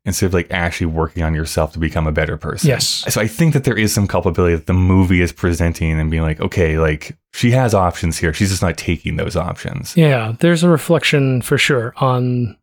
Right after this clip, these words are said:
Speaker 2: the personality of somebody that will, yeah, drink too much, commit crimes, and be so self-serving. The scene with the complaining about flies when she's living in shit. You know, there's
Speaker 1: Living in shit,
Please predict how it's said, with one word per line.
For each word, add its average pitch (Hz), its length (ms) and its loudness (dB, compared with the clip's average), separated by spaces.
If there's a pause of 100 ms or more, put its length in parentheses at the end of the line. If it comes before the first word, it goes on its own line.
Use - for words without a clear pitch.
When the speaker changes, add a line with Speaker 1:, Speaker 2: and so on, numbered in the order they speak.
(140)
Speaker 2:
the 131 220 0
personality 160 560 4
of 131 80 2
somebody 139 380 4
that 127 320 2
will, 131 240 2
yeah, 117 140 0 (300)
drink 123 280 2
too 143 120 0
much, 123 380 0
commit 123 260 0
crimes, 120 540 0
and 120 160 2
be 131 100 2
so - 160 2
self-serving. 123 920 2
The 139 80 4
scene 180 280 4
with 156 160 2
the 143 400 2 (280)
complaining 165 400 2
about 151 180 0
flies 143 500 0
when 117 120 0
she's 127 240 -2
living 135 380 4
in 120 100 2
shit. - 500 -2 (100)
You 143 120 2
know, 143 120 4
there's 151 240 4
Speaker 1:
Living 98 140 4
in 90 60 2
shit, - 360 -6